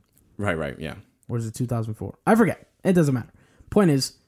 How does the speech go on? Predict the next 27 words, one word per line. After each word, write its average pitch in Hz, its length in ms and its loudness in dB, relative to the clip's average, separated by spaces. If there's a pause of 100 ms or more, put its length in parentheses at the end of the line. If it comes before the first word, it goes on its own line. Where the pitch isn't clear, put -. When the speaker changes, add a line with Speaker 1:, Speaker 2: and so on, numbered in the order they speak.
Speaker 1:
Yeah, 65 280 -10
because 120 340 0
Metal 120 240 0
Gear 117 80 0
Solid 95 240 -2
four 104 560 -2
came 95 200 -6
out 85 360 -6
in 80 260 -8
two 87 140 -10
thousand 78 180 -8
seven, 85 400 -4
Speaker 2:
I 135 60 0
Speaker 1:
and 147 80 2
it 170 40 6
Speaker 2:
guess - 60 2
Speaker 1:
was 95 160 -2
set 98 220 -2
in, 82 120 -6
like, 73 200 -10 (160)
two 98 120 -8
thousand, 78 640 -8
like, 67 220 -12 (580)
ten, 82 300 -8
two 82 100 -10
thousand 73 260 -10
thirteen. 71 420 -12